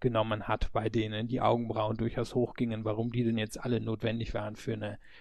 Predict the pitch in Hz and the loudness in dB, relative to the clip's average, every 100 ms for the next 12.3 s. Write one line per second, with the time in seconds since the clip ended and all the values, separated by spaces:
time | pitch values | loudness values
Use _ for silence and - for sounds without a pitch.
0 | - - 147 135 - 113 110 110 107 104 | -4 4 6 4 2 -2 -2 -2 -2 -4
1 | - 120 113 113 - 120 135 127 120 123 | -6 -2 0 0 2 2 4 4 4 2
2 | 120 113 120 104 117 - 123 120 117 113 | 2 0 0 2 0 0 -2 -2 -2 -2
3 | 110 - 120 139 123 - 123 135 - 131 | -4 -4 -6 -4 2 4 8 6 8 6
4 | 131 123 131 - 123 135 131 123 131 127 | 6 6 4 4 4 6 6 4 4 4
5 | 135 143 113 - - 123 - 131 123 120 | 8 8 6 2 -2 -4 2 6 8 6
6 | - - - - 147 170 165 - 147 156 | 0 -16 -16 2 6 8 8 10 10 10
7 | 127 147 147 113 110 131 - - - 131 | 10 10 10 6 4 6 4 4 10 10
8 | 139 131 123 147 123 113 110 151 - 143 | 10 10 12 12 10 8 8 6 8 10
9 | 151 - - 127 127 127 131 131 117 127 | 10 6 8 12 12 12 10 6 8 10
10 | - - - 143 156 170 151 156 123 - | 10 8 2 10 10 10 10 8 8 8
11 | 139 139 143 143 139 131 131 123 127 120 | 12 12 12 12 12 8 8 6 6 4
12 | - 120 | 6 6